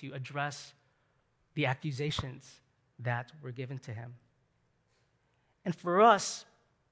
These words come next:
this is how the world will know of our auth-, our authenticity of our faith in Christ, that we are demonstrating to others God's character that we've personally experienced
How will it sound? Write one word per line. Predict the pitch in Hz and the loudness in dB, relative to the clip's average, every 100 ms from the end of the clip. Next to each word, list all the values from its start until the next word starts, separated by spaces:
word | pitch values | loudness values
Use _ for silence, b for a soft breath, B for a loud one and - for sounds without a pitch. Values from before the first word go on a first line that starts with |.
| _ _ _ _ _ _ _ _ _ _ _ | _ _ _ _ _ _ _ _ _ _ _
this | 269 - | 0 2
is | 196 | 4
how | 202 208 | 6 6
the | 175 | 4
world | 185 214 190 | 0 0 0
will | 185 | -4
know | 196 196 226 233 220 b b b b b b - | 2 4 4 2 -4 b b b b b b 4
of | 226 - | 4 10
our | 240 294 | 12 12
auth-, | 285 233 214 190 - - 233 254 - - | 12 4 4 2 2 8 10 8 2 12
our | 254 302 277 - - | 12 12 12 6 8
authenticity | 202 208 190 208 - 208 165 147 | 8 8 4 0 -2 -2 0 0
of | - 170 | 0 2
our | 147 | 2
faith | - 185 156 - - b b | 2 -2 -2 -6 -18 b b
in | 180 160 | 0 0
Christ, | - 175 165 143 - - B | 2 6 6 4 -6 -16 B
that | 185 190 185 B B | 8 8 6 B B
we | 226 254 | 6 10
are | 226 233 | 12 12
demonstrating | 160 233 277 - - 240 226 | 12 10 10 6 6 6 6
to | - 208 - | 0 -8 6
others | 226 240 202 180 165 160 - - B B | 10 10 10 6 2 -2 -10 -14 B B
God's | 175 202 208 - | 12 12 12 2
character | - 233 240 240 220 190 | 2 6 6 2 0 4
that | 185 | 4
we've | 208 254 - | 2 0 -2
personally | - - 262 - 247 240 233 226 | -2 4 4 4 -2 -2 -4 -6
experienced | - - - 196 214 202 170 139 - - | -6 -6 -4 2 2 4 2 -2 -6 -12